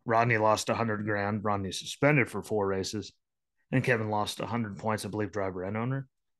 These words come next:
And, you know, that's a big one. I don't think they're gonna appeal it. I mean, they will, but, yeah, they can. I don't know if they're going to. But that was a big one for him to lose Rodney for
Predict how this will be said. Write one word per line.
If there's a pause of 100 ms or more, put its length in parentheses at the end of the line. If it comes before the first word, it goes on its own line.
(760)
And,
you
know,
that's
a (400)
big
one.
I
don't
think
they're
gonna (840)
appeal
it. (840)
I
mean,
they
will,
but, (120)
yeah, (460)
they
can.
I
don't
know
if
they're
going
to. (380)
But
that
was
a
big
one
for
him
to
lose
Rodney
for